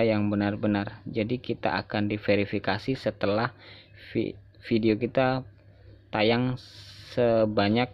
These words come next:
sepuluh ribu views. Ingat, sepuluh ribu. Jadi jangan khawatir kalau nantinya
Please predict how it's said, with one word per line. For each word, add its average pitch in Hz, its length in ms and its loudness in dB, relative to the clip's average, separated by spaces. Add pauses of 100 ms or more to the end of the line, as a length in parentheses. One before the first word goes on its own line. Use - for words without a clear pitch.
sepuluh 117 560 0 (160)
ribu 117 720 2 (240)
views. 101 480 -2 (280)
Ingat, 98 320 -4 (160)
sepuluh 120 560 -2
ribu. 113 640 0 (2250)
Jadi 110 400 -4
jangan 101 400 -2
khawatir 101 480 -2
kalau 98 320 -4
nantinya 101 720 -4